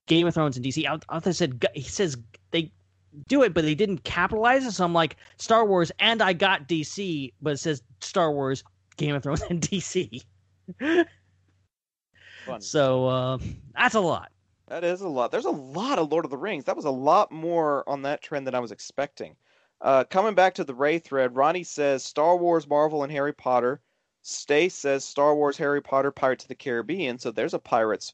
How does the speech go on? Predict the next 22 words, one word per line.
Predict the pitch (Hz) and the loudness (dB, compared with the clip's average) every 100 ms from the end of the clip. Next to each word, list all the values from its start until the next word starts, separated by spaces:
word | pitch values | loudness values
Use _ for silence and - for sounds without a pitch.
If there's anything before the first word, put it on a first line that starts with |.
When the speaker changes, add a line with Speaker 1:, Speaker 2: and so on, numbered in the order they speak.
| 123 | -4
Speaker 2:
vote. | 120 104 147 - _ | 0 0 -2 -12 _
Speaker 1:
Okay. | 147 190 226 | -14 -12 -4
Speaker 2:
Uh, | 123 117 107 | 2 4 2
Jeff | - 131 139 - | 0 2 4 2
says | - 139 127 | 0 0 0
Star | - 190 240 | 0 2 2
Wars | 226 208 190 | 4 2 2
forever, | 170 156 170 175 170 | 0 4 4 2 0
Marvel, | 131 143 180 185 160 | 0 2 2 2 0
of | 131 - | -2 -6
course, | - - 196 139 131 | -16 -2 2 2 0
and | 131 | -4
the | 123 | -6
tough | - 165 175 | -2 -2 0
one | 165 156 | -2 0
at | 139 | 0
number | 143 131 | -2 -4
three | - 156 156 | -4 -2 0
is | 135 | 0
probably | - 147 147 139 139 | -2 -2 0 -2 -4
Star | 127 - 117 | -4 2 2
Trek. | 98 - 50 - | 0 -6 -12 -14